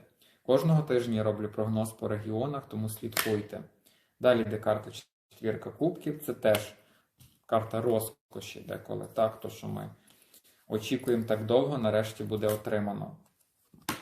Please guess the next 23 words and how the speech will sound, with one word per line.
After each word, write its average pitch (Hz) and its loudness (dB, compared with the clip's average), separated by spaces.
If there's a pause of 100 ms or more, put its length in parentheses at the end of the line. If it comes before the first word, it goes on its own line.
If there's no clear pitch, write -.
(240)
Шестірка 123 2
жезлів, 110 0
це 117 -2
теж 104 -2
нові 113 0
перемоги, 104 -2
нові 101 -4
здобутки. 113 2
Вже 110 -2
третя 120 0
колода 104 -4
про 107 -10
це 104 -4
говорить, 110 -2
значить, 104 -8
я 107 0
щиро 107 -4
сподіваюся, 104 -8
що 107 -10
звільнення 127 -6
території 113 -2
поступове 107 -2
буде. 98 -8